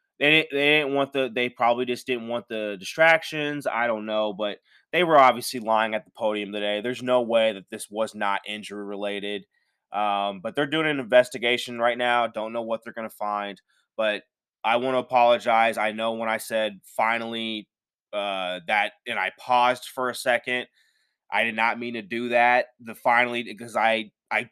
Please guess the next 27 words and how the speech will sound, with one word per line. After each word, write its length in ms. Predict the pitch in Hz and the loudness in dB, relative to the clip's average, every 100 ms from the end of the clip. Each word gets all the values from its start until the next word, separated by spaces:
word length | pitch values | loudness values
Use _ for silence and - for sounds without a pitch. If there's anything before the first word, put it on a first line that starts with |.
| - | -8
couldn't 240 | 165 131 | -6 -6
finish 400 | - 143 131 - | -2 -2 -2 -4
my 160 | 120 104 | -6 -6
thought 580 | - 143 147 104 104 113 | 0 4 6 6 2 -4
when 140 | 110 | -4
I 80 | 107 | -2
had 160 | 110 | -4
said 260 | - 117 98 - | -6 -6 -6 0
finally, 420 | 120 107 101 95 | 0 0 -4 -6
and 400 | 107 107 104 98 | -8 -10 -14 -4
that 300 | 113 117 117 | 0 0 -2
made 240 | 117 113 | -8 -6
it 80 | 107 | -8
sound 300 | - 110 107 | -4 -4 -2
like 140 | 104 | -4
I 120 | 104 101 | -4 -4
was, 200 | 101 95 | -6 -6
like, 220 | 98 95 90 95 | -6 -6 -12 -16
wanting 380 | 110 113 107 | -8 -8 -8
it 140 | 107 104 | -10 -14
to 60 | 90 104 | _ -20
be 160 | 110 113 | -10 -8
an 80 | 104 | -8
injury 320 | 107 101 98 | -10 -12 -12
on 160 | 98 95 | -12 -12
Joe 160 | 101 | -14
Burrow. 280 | 92 98 95 | -10 -10 -10